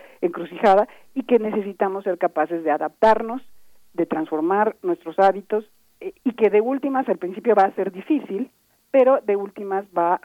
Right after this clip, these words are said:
vamos a tener, eh, estos beneficios para todo el mundo. Un aire más limpio, la posibilidad de caminar sin, sin, sin miedo, de poder hacer ejercicio, eh, de tener ciudades más silenciosas, de tener,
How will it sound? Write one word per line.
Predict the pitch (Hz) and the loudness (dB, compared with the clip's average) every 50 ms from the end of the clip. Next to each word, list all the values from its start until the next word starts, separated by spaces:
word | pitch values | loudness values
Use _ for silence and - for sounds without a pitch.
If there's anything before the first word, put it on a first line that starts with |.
| 170 | -4
vamos | 165 165 185 196 202 208 - | 0 2 2 2 2 0 -8
a | 190 | -8
tener, | - 165 151 156 156 160 170 175 - _ _ _ _ _ _ | -8 -6 -6 -4 -2 -2 -2 -4 -6 _ _ _ _ _ _
eh, | - 185 160 165 - - | 0 0 0 0 -2 -4
estos | 190 - - 196 | -6 -6 -6 -4
beneficios | 185 185 170 165 165 165 151 165 156 | -2 -2 -2 -2 -2 -4 -6 -8 -6
para | - 160 143 143 | -4 -4 -4 -4
todo | - - - | -6 -10 -14
el | - | -14
mundo. | 151 160 156 | -10 -8 -4
Un | 160 165 | -2 0
aire | 170 160 156 156 | 0 0 0 0
más | 156 151 156 170 | -2 -4 -4 -4
limpio, | 233 254 269 247 226 233 226 226 - _ _ _ _ | -2 -2 -4 -2 -2 -2 -2 -4 -4 _ _ _ _
la | - 165 | -4 -4
posibilidad | - 160 156 - 151 147 147 | -4 -4 -6 -4 0 0 0
de | 147 - | 0 0
caminar | - 156 151 151 151 165 170 170 170 170 165 - _ _ _ - | -2 -4 -2 -2 0 2 2 2 2 0 -2 -8 _ _ _ -12
sin, | 151 143 143 131 - _ _ - | -8 -8 -8 -8 -10 _ _ -10
sin, | - 143 135 135 147 - | -8 -8 -8 -8 -8 -4
sin | - 170 185 | -4 -2 -2
miedo, | 208 233 233 226 220 214 | 2 2 4 4 4 2
de | 202 165 | 0 -2
poder | - - 143 160 156 | -4 -4 -4 -4 -4
hacer | - - 165 147 | -4 -6 -8 -8
ejercicio, | - - 139 - - - 277 262 - 220 185 190 - - - - - _ _ _ | -8 -8 -8 -4 -2 0 0 0 0 0 -2 -2 -2 -8 -20 -20 -20 _ _ _
eh, | 185 175 165 165 - _ | 0 2 2 0 0 _
de | - 170 | -4 -2
tener | - 180 170 175 175 175 175 175 | 0 2 4 4 4 4 2 0
ciudades | - - 175 165 170 160 | 0 2 4 4 4 4
más | 170 165 160 - | 0 -4 -4 -6
silenciosas, | - - 143 143 143 - _ 262 277 302 285 - 185 175 - - - _ _ _ _ _ | -6 -8 -10 -10 -10 -10 _ -6 -6 -4 -6 -8 -14 -16 -16 -20 -20 _ _ _ _ _
de | - 160 160 | -6 -4 -2
tener, | - 165 156 165 170 175 175 175 | -2 0 2 4 4 4 2 0